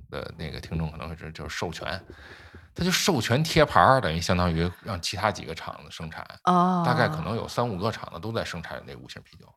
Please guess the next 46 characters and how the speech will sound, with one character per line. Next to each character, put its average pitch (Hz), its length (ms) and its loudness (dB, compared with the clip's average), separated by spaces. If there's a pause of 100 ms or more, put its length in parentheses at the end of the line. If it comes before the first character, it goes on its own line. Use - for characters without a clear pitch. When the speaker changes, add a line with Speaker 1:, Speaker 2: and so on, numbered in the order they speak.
(360)
Speaker 1:
品 80 220 -6
质 101 160 -4
就 92 360 -4
Speaker 2:
散 - 320 2
了。 143 380 2
Speaker 1:
参 113 280 0
差 107 180 -4
不 85 100 -8
齐。 - 260 -14
Speaker 2:
嗯。 160 420 -2 (360)
Speaker 1:
就 113 100 -2
越 113 160 6
来 82 120 6
越 76 80 -2
不 - 80 -10
好。 - 300 -10
这 156 300 8
个 73 220 0
因 113 200 -2
为 135 100 2
是 101 200 0
什 80 160 -10
么 73 80 -6
呀？ 85 200 -6
这 151 120 -2
也 107 80 2
算 113 120 0
口 - 160 -4
粮 92 200 0
酒 98 100 -2
吧？ - 320 -12
Speaker 2:
嗯。 156 400 -4
Speaker 1:
也 190 100 2
算 156 180 6
你 95 80 0
日 113 140 2
常 101 240 0
的 117 60 0
一 101 80 2
种 82 180 -4
饮 92 180 -4
料 98 180 0
哈。 - 340 -12 (1120)
这 202 260 10
一 87 160 2
下 82 280 4